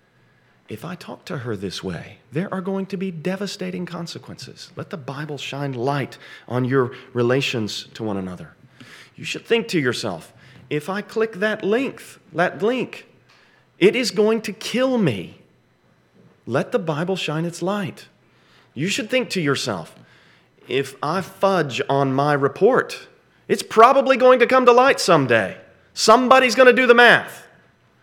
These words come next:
It's gonna come out the way that I've cheated or lied or stolen or whatever the case may be."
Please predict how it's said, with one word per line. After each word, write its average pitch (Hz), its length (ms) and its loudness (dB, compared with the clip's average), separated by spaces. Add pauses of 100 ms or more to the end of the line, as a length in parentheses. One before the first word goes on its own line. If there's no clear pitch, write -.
(180)
It's - 180 4
gonna 277 240 8
come 262 220 4
out 240 400 6 (1000)
the 147 80 0
way 160 140 6
that 156 120 6
I've 135 320 2
cheated 147 440 4
or 110 100 2
lied 135 500 4
or 101 80 -4
stolen 135 680 0
or 104 120 -6
whatever 123 280 -2
the 113 80 -4
case 117 280 -6
may 117 160 -6
be." 123 340 -8